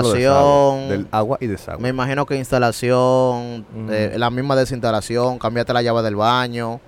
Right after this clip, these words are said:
Speaker 2: todo lo que tiene que ver con, con la parte del agua de la casa, ya sea entrada o salida, el plomero tiene que
Speaker 3: ¿No
Speaker 2: dominar
Speaker 3: será
Speaker 2: todo
Speaker 3: con
Speaker 2: eso.
Speaker 3: la tubería?
Speaker 1: ¿Qué
Speaker 3: Con
Speaker 1: hace un plomero?
Speaker 3: Ajá.
Speaker 1: Conocido
Speaker 2: Exacto.
Speaker 1: también como fontaneros. Primera
Speaker 2: Ok.
Speaker 1: vez que escucho esa vaina.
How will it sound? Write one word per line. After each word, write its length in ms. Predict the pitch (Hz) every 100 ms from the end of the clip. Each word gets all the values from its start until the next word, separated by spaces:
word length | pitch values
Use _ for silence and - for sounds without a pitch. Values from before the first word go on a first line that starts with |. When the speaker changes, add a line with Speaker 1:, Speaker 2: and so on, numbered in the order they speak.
| - - -
Speaker 2:
todo 120 | -
lo 80 | 202
que 80 | 185
tiene 180 | 165 160
que 100 | 143
ver 120 | 139
con, 260 | 139 131 127
con 200 | 131 123
la 80 |
parte 440 | 110 123 127 139 - - - -
del 320 | 107 117 117 -
agua 380 | 135 170 185 156
de 80 | 147
la 100 | 131
casa, 340 | 110 98 101
ya 140 | 113
sea 200 | - 127
entrada 420 | 120 127 120 135 151
o 20 |
salida, 380 | 160 185 190 -
el 140 | 101 107
plomero 280 | 110 104 104
tiene 160 | 98
que 80 | 98
Speaker 3:
¿No 80 | 101
Speaker 2:
dominar 140 | 107 127
Speaker 3:
será 120 | 127
Speaker 2:
todo 80 | 123
Speaker 3:
con 80 | 131
Speaker 2:
eso. 40 | 131
Speaker 3:
la 40 |
tubería? 760 | 127 120 117 117 131 117 117 113
Speaker 1:
¿Qué 160 | 269 233
Speaker 3:
Con 80 |
Speaker 1:
hace 200 | 220 196 175
un 120 | 160
plomero? 480 | 131 110 80 80 78 -
Speaker 3:
Ajá. 300 | 113 110 92
Speaker 1:
Conocido 300 | 85 90 127 160
Speaker 2:
Exacto. 220 | 160 160
Speaker 1:
también 460 | 156 123 131 165 143
como 640 | 135 156 147 151 160 - - - - - - - -
fontaneros. 880 | - 131 135 131 120 147 117 98 - -
Primera 420 | 92 87 127 127
Speaker 2:
Ok. 60 |
Speaker 1:
vez 80 | 120
que 60 | 104
escucho 200 | 110 113
esa 160 | - 82
vaina. 300 | 69 65